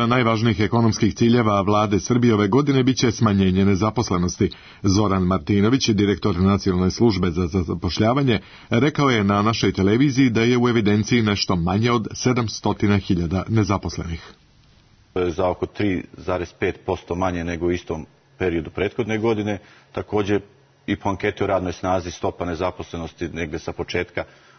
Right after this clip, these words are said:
Speaker 2: ove godine, koja je iznosila devetnaest posto, smanjila se sada za treći kvartal za trinaest zarez osam posto. Dakle,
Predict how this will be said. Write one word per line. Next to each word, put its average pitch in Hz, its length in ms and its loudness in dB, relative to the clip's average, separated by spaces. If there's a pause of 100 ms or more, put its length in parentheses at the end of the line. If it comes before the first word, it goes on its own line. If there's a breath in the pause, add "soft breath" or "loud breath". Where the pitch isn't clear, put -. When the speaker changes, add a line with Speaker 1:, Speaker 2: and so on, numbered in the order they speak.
(120)
Speaker 2:
ove 87 240 0
godine, 85 420 -2
koja 82 220 -4
je 82 80 -2
iznosila 85 340 -6
devetnaest 85 420 -4
posto, 87 260 -6
smanjila 82 440 -6
se - 200 -16
sada 80 400 -6 (500 soft breath)
za 87 180 -6
treći 87 300 -6
kvartal 87 360 -6
za 80 120 -6
trinaest 90 360 -4
zarez 87 280 -2
osam 101 220 -4
posto. 98 280 -6
Dakle, 107 360 -2